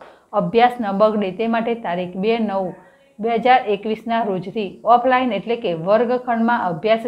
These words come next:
શિક્ષણની શરૂઆત કરી દેવાની સૂચના આપી દેવામાં આવતા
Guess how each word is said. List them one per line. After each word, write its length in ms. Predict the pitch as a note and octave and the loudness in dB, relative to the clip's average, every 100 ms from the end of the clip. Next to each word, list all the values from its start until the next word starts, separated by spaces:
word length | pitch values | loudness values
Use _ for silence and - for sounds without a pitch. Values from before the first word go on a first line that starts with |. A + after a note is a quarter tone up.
| A3+ | -6
શિક્ષણની 460 | A3 - G#3 G#3+ | -8 -6 -4 -2
શરૂઆત 520 | A3+ G3 F#3 F#3+ F#3 - | -2 -2 0 0 -2 -4
કરી 220 | F#3 F3+ | -4 -2
દેવાની 380 | F#3+ F#3+ G3+ A#3 | -2 0 -2 -2
સૂચના 440 | A3 E3+ F3+ F3+ | -6 -8 -6 -4
આપી 200 | E3+ F3 | -4 -6
દેવામાં 440 | E3+ E3+ E3 F3+ | -4 -4 -2 -2
આવતા 300 | G#3 G#3+ D#3 | -2 -2 -4